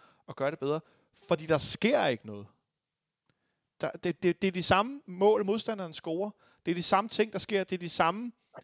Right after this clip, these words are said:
manglende aktioner, der gør, at de ikke f-, får bedre oplevelser selv, og vi ikke får bedre oplevelser. Så de her, de her undskyldninger, og de her op til kampene,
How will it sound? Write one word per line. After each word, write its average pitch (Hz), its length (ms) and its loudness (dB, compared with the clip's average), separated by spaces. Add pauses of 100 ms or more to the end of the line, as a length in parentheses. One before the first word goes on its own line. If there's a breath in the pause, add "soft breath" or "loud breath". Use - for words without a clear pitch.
(280)
manglende 180 500 2
aktioner, 180 500 -4
der 165 140 -6
gør, 147 140 4
at - 280 0
de 160 100 -2
ikke 170 140 -2
f-, - 200 -20 (100)
får 160 120 4
bedre 151 280 4
oplevelser 156 440 0
selv, 165 260 -2
og 135 120 -4
vi 190 120 2
ikke 135 120 0
får 117 100 -6
bedre 110 160 -4
oplevelser. 107 420 -10 (800 soft breath)
Så - 140 0
de 226 200 4
her, 233 180 6
de - 180 0
her 226 280 4
undskyldninger, 202 560 -6
og - 220 -4
de 196 60 -2
her 208 160 4
op - 200 0
til - 140 -6
kampene, 180 440 -2